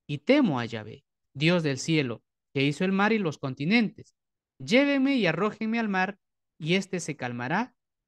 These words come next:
porque sé que por culpa mía les ha sobrevenido esta tempestad". Luego, llevando a Jonás, lo tiraron al mar y el mar calmó su furia. Bueno, maestros, una cosa importante, yo les recomiendo que,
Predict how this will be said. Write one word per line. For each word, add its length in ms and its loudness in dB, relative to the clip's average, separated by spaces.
porque 360 0
sé 300 2
que 140 -2
por 200 -6
culpa 320 0
mía 300 2
les 240 -6
ha 60 -6
sobrevenido 640 -2
esta 220 -10
tempestad". 580 -14
Luego, 440 8
llevando 440 4
a 40 4
Jonás, 520 4
lo 160 -2
tiraron 360 -2
al 80 -2
mar 340 -2
y 140 -8
el 100 -4
mar 260 -2
calmó 300 -4
su 160 -6
furia. 400 0
Bueno, 240 -2
maestros, 680 -2
una 240 10
cosa 220 6
importante, 520 6
yo 120 8
les 120 10
recomiendo 840 6
que, 400 0